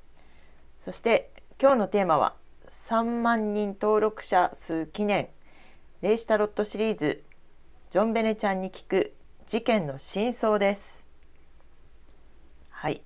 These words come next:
こちらの事件はとてもリクエストが多かった事件です。そして三万人登録者数達成したということで、海外の事件も取り扱っていきたいと思います。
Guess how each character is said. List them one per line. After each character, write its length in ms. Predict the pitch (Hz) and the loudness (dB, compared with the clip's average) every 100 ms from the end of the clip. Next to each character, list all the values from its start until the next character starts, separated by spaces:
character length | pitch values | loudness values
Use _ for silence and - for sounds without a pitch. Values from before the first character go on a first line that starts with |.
| - | -20
こ 120 | - | -14
ち 140 | - 165 | -4 -2
ら 100 | 160 | 0
の 300 | 156 - - - - - - - - - - - - | -2 -4 -8 -20 -20 -20 -20 -20 -20 -20 -20 -20 -12
事 80 | 170 | -8
件 300 | 180 151 123 | -2 -2 -2
は 220 | 113 - - - | -2 -4 -8 -18
と 100 | 160 | -4
て 100 | 175 | -2
も 160 | 175 | -2
リ 140 | 151 170 | -4 -4
ク 160 | - | 0
エ 100 | 240 | 0
ス 80 | 247 | 0
ト 120 | 180 | -2
が 180 | 135 127 - | -2 -4 -2
多 140 | 196 139 | -2 0
か 140 | 143 | -2
っ 60 | - | -4
た 160 | - 123 | -6 -6
事 140 | 151 | -8
件 240 | 151 143 110 | -8 -8 -8
で 160 | 123 | -12
す。 180 | - - - - - - - - | -14 -20 -20 -20 -20 -20 -20 -18
そ 80 | - | -14
し 80 | 156 | -2
て 160 | 170 165 | 0 0
三 240 | 202 196 | -2 -2
万 220 | 196 190 | 0 -2
人 220 | 180 175 | -4 -4
登 280 | 170 185 175 | -6 -2 0
録 180 | 175 - | 0 -2
者 160 | 185 180 | -6 -4
数 280 | - 139 - | -4 -8 -8
達 180 | - 156 | -14 -12
成 260 | - 175 175 | -4 -2 -2
し 60 | |
た 140 | 175 - | -4 -4
と 80 | |
い 80 | 165 | -2
う 40 | 156 | -4
こ 120 | 160 | -4
と 140 | 170 | 0
で、 300 | 175 196 - - - - - - - - - - | 4 2 0 -14 -20 -20 -20 -20 -20 -20 -20 -10
海 200 | - 240 | -2 0
外 200 | 208 156 | 4 2
の 100 | 120 | 0
事 140 | 131 165 | -6 -2
件 240 | 151 120 | -2 -2
も 100 | 104 - | -6 -12
取 140 | 156 | -8
り 80 | 139 | -4
扱 300 | 139 - - | -4 -6 -8
っ 40 | 123 | -8
て 140 | 123 | -10
い 40 | |
き 100 | 120 | -8
た 120 | - 156 | -2 -2
い 80 | |
と 80 | 151 | -2
思 160 | 117 135 | -8 -6
い 60 | |
ま 180 | 135 147 | -6 -6
す。 240 | 151 - | -8 -18